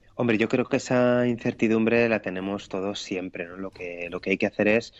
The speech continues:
no renegar de ella, no, no perderla. Yo creo que hay que aprender a convivir con ella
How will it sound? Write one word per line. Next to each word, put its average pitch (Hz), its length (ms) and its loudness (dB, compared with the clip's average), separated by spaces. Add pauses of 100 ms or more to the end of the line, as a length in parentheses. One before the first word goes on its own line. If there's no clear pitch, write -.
(280)
no 101 300 2
renegar 101 480 0
de 85 220 -2
ella, 87 180 -4
no, 85 460 -6
no 95 180 -2
perderla. 90 560 0
Yo 85 140 -8
creo 87 160 -6
que 92 180 0
hay 90 140 0
que 98 80 -4
aprender 95 280 -2
a 92 60 -2
convivir 95 400 -2
con 98 180 0
ella 104 360 2